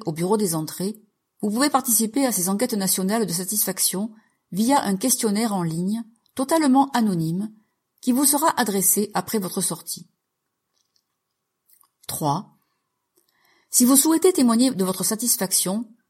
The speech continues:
n'hésitez pas à liker sur les réseaux sociaux et ou nous envoyer un courrier de remerciement par mail à remerciements, au pluriel, arobase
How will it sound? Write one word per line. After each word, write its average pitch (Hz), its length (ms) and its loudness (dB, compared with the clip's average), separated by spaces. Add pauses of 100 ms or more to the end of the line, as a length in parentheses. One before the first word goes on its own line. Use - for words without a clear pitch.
(520)
n'hésitez 269 340 4
pas 294 300 2
à 170 220 -2 (180)
liker 208 640 0 (640)
sur - 180 0
les 202 100 4
réseaux 240 220 2
sociaux 190 640 -4 (600)
et 269 240 2
ou 247 180 4
nous 196 180 2
envoyer 226 480 0
un 185 100 0
courrier 240 280 0
de 196 80 0
remerciement 190 760 0
par 196 220 -2
mail 175 400 -4 (540)
à 170 280 -4 (960)
remerciements, 240 880 4 (1300)
au 202 80 0
pluriel, 175 600 -6 (760)
arobase 233 680 4